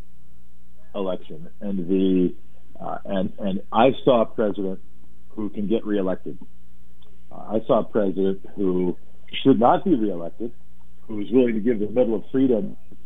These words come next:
to a, a hate monger, uh, and j-, to troll the left, to inspire. This is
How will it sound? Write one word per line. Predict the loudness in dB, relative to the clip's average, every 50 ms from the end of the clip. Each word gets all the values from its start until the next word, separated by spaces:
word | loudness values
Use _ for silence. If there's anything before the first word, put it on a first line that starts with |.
| -4 -4 -6 -4 0 2
to | 2 4 4 4 4 4 4 2 2 0 -4 -6 -6 -4 -4 -4
a, |
a | -4 -4 -4 -4 -4 -4 -4 -4 2
hate | 4 4 4 4
monger, | 0 -2 -2 -2 0 0 0 0 -2 -4 -6 -6 -4 -4 -4 -4 -6 -6 -6 -6 -6 -6
uh, | -6 -6 -6 -6 -6 -6 -6
and | -4 -2 -2 0 0 2 2 0 0 -2 -2 -4
j-, | -4 -2 -2 -2 -2 -2
to | -2 -2 -2 -4 2 4
troll | 6 6 8 8
the | 6 6
left, | 6 4 4 2 0 -2 0
to | 0 0
inspire. | 0 0 -2 -4 -4 -4 -4 -2 -2 -2 0 0 0 0 -2 -4 -4 -4 -4 -4 -6
This | -4 -4
is | -2 -2 -2 -2